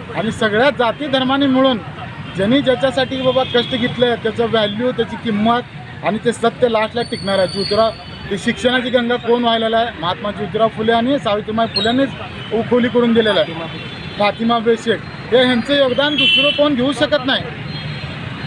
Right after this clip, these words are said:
या म्हणून त्यांचं ज्योतिराव फुले हे तीन, अ, सावित्रीबाई फुले आणि फातिमा शेख या तीनच गोष्टी राहणार आहेत, दुसरं चौथं कोण येणार नाही. याच्यासाठी आपण त्यांचे विचार अंगीकारले पाहिजे आणि त्यांचे विचार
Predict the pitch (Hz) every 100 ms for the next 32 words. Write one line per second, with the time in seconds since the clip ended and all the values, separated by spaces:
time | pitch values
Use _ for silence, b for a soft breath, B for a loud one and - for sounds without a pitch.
0 | - 139 190 233 226 277 294 294 294 294
1 | 220 233 277 277 277 254 254 - - 214
2 | 233 247 262 262 254 269 277 208 220 -
3 | 247 285 285 214 196 196 185 180 220 220
4 | 247 254 208 254 254 262 254 240 240 233
5 | 240 - - 180 240 247 254 294 277 277
6 | 285 269 254 240 226 233 247 254 262 226
7 | 262 254 247 240 226 220 156 - - -
8 | 170 220 226 226 226 220 226 254 226 -
9 | - - 202 190 226 196 - 220 226 214
10 | 220 220 214 220 214 233 226 220 208 226
11 | 196 - 240